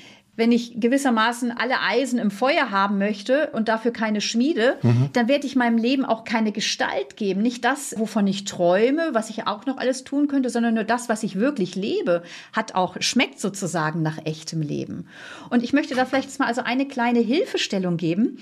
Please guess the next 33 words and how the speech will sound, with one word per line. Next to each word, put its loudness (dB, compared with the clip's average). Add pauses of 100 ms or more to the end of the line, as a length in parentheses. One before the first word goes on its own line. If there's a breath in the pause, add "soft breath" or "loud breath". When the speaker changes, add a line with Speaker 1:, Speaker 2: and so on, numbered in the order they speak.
(320 loud breath)
Speaker 1:
was -2
eben -4
helfen 0
kann, -2
eben -4
zum -6
Beispiel 0
im -6
Umgang 0
mit -4
der -4
Angst, -4
etwas -6
zu -6
verpassen, -8
mit, -8
mit -6
der -4
Angst -6
vor -6
dem -2
Möglichkeitsschwund. -4 (600 loud breath)
Es -6
gibt -4
ja 4
viele 0
Studien, 2 (500 loud breath)
wo 0
Leute 2
befragt -2
werden, 2
so 2
was -4